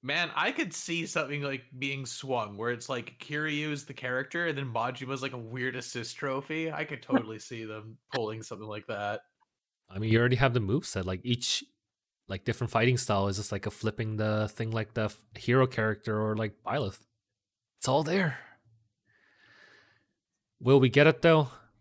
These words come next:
Speaker 3: No.
Speaker 2: We can dream.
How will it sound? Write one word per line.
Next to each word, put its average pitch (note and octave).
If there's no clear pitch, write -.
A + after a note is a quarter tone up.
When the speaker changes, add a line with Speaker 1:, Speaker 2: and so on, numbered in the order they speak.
Speaker 3:
No. G#2+
Speaker 2:
We C#4
can E4+
dream. E3+